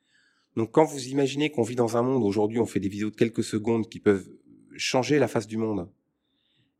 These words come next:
et que on doit accompagner des gens parfois sur des années, voire des décennies en termes de développement personnel, d'évolution de carrière,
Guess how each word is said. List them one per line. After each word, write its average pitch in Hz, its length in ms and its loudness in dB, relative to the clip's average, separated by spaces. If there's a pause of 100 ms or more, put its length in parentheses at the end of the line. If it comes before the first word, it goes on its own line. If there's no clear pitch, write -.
et 98 120 -2
que 113 340 4
on 107 120 -2
doit 113 180 6
accompagner 117 440 2
des 117 120 4
gens 120 180 0
parfois 113 340 2
sur 95 200 -6
des 98 200 2
années, 110 220 2
voire 95 180 -2
des 95 120 2
décennies 113 540 2
en 95 80 -2
termes 98 240 -2
de 92 140 -2
développement 107 480 0
personnel, 107 520 -2
d'évolution 110 380 -2
de 107 60 -4
carrière, 104 500 -2